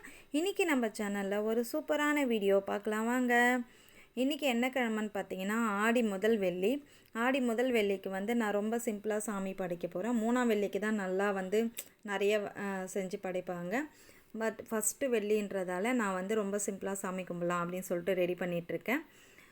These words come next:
என்னன்னு பார்த்தீங்கன்னா, வெளியே ஃபுல்லா நல்ல இருட்டா இருக்கு. ஏன்னா,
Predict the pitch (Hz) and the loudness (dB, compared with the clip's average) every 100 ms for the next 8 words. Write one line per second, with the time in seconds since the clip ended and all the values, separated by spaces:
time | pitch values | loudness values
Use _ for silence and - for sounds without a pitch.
0 | - - - 214 240 247 233 196 202 214 | -20 -10 -2 2 2 2 0 0 -2 2
1 | 202 214 - 202 196 202 208 214 190 185 | 2 2 0 0 2 4 2 2 0 4
2 | 202 226 220 190 208 226 - 233 220 185 | 6 6 6 4 2 2 -2 -2 -2 -2
3 | 180 185 196 262 262 _ _ _ - 190 | -6 -4 -4 -4 -8 _ _ _ -8 -4
4 | 196 190 | -4 -2